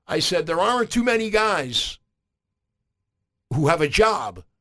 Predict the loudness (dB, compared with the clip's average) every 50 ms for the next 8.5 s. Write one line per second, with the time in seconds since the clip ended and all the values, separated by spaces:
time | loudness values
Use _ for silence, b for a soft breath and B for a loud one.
0 | _ _ _ _ _ _ _ _ _ _ _ _ _ _ _ _ _ -6 -6 -6
1 | -2 0 2 2 2 2 -2 -6 -4 -2 -2 -2 0 0 0 2 2 2 2 0
2 | 0 0 0 0 0 0 0 -2 -2 0 0 2 2 2 2 0 -2 -4 -4 -2
3 | -2 0 2 2 2 2 2 2 2 2 2 2 2 0 0 0 -2 -2 -4 -4
4 | -4 -4 -4 -4 -4 -4 -4 -4 -4 -4 -4 -6 -8 _ _ _ _ _ _ _
5 | _ _ _ _ _ _ _ -4 -4 -2 -2 -2 0 2 2 2 2 0 -2 -2
6 | -4 -6 -4 -2 0 0 0 0 -2 -4 -6 -10 -16 _ _ _ _ _ _ -6
7 | -4 -2 2 2 2 0 0 -6 -10 -10 -12 -12 -16 _ _ _ _ _ _ -8
8 | -6 -2 0 2 4 4 4 4 2